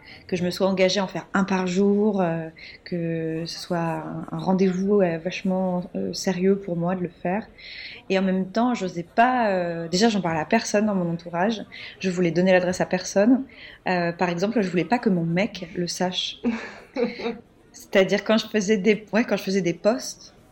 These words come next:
je, je le faisais en cachette, je voulais pas qu'il voie, parce que j'avais peur d'être jugée. <laughs> Il y avait une partie de moi qui disait que j'avais, me disait que j'avais pas envie que les gens aient accès à des choses personnelles comme ça. J'aimais bien que ça allait m'impo-, ça allait me mettre, euh, euh, une pression de savoir que des gens que je connaissais regardaient.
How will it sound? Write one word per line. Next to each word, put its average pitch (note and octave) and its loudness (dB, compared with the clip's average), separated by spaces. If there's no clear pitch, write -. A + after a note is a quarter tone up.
je, F3+ -4
je F3 0
le E3 -6
faisais F3+ -2
en G3 2
cachette, F#3+ 0
je - -10
voulais F3+ 0
pas G3 2
qu'il A3 -4
voie, F#3+ 2
parce - -10
que - 0
j'avais F#3 6
peur G#3+ 4
d'être G3 2
jugée. G#3 2
<laughs> - -2
Il A3 4
y G3+ 4
avait G3+ 4
une A#3 6
partie B3+ 2
de A#3+ 8
moi A#3+ 8
qui A#3 -2
disait G3+ 2
que G3 2
j'avais, F#3+ 2
me F#3+ 4
disait F#3+ 2
que G3 0
j'avais F3+ 4
pas A#3+ 4
envie A3+ 4
que A3 -6
les G3 0
gens G3 0
aient F#3 4
accès G#3 0
à F#3+ 6
des E3+ -2
choses - -6
personnelles F3+ -2
comme F3 -10
ça. F#3+ -2
J'aimais F3 -2
bien F3+ -2
que G#3 4
ça F#3+ 0
allait G3 6
m'impo-, G3 0
ça F#3 -2
allait F3 0
me F3+ -2
mettre, F#3+ -2
euh, E3 -4
euh, E3+ -2
une F#3+ 4
pression G3+ 0
de A3+ 4
savoir F#3 2
que - -2
des F3 0
gens G3 0
que G3+ -10
je - -12
connaissais F3 -2
regardaient. F#3 -4